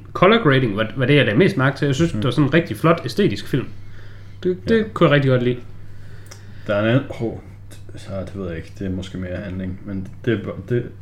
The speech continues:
Speaker 2: hvis det næste, vi kommer til, er handling, så er
Speaker 1: Det
Speaker 2: det
Speaker 1: næste,
Speaker 2: bare,
Speaker 1: vi kommer til, er handling,
Speaker 2: så er det
Speaker 1: og
Speaker 2: bare basically lige i
Speaker 1: og,
Speaker 2: starten.
Speaker 1: og til lyd, der har jeg ikke rigtig andet end at sige, jeg synes, at den lød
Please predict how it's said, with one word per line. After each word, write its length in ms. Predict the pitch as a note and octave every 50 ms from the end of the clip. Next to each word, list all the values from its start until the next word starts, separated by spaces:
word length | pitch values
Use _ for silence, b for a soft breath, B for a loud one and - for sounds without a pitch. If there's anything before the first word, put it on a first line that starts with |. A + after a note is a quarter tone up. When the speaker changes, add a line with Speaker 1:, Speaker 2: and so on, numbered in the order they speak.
| - - -
Speaker 2:
hvis 180 | - A2 A2 -
det 140 | - A#2
næste, 240 | B2 C3+ C3 - -
vi 60 | -
kommer 240 | - - A2 G2+ G2
til, 140 | F#2 - G2
er 60 | F#2+
handling, 340 | F#2 F#2 F#2+ G2 F#2 F#2 -
så 80 | - D#3
er 40 |
Speaker 1:
Det 20 | E3 F3+
Speaker 2:
det 80 | G#3
Speaker 1:
næste, 120 | B3 - -
Speaker 2:
bare, 60 | E3+
Speaker 1:
vi 40 | F3+
kommer 140 | F#3 D#3
til, 60 | C3+ D3
er 40 | B2+
handling, 220 | C3 C3 C3+ C3
Speaker 2:
så 40 | C#3+
er 40 | C#3
det 80 | C3
Speaker 1:
og 60 | C#3+ B2+
Speaker 2:
bare 160 | A#2 A2 A#2
basically 440 | B2 C3 B2+ - A#2 F#2 G2+ G#2 G2
lige 100 | G2+ G2+
i 40 | G2+
Speaker 1:
og, 100 | C#3 C#3+
Speaker 2:
starten. 240 | D3 F#2+ - - C3+
Speaker 1:
og 60 | B2+
til 160 | - - D3+
lyd, 320 | D#3 E3+ A3 A#3 G3+ E3 D#3
der 100 | E3+ D3
har 160 | C3+ D#3+ D3+
jeg 120 | C3+ C3
ikke 120 | C#3+ C#3 D3
rigtig 240 | D3 C#3+ D3 C#3 C3
andet 140 | C#3+ D3+
end 40 | C#3+
at 60 | B2
sige, 180 | - - D3 C#3+
jeg 80 | C3+ C3
synes, 360 | - D3+ D3+ - - - - -
at 180 | C#3+ - -
den 140 | C3 A#2 A#2
lød 180 | B2 C#3 D3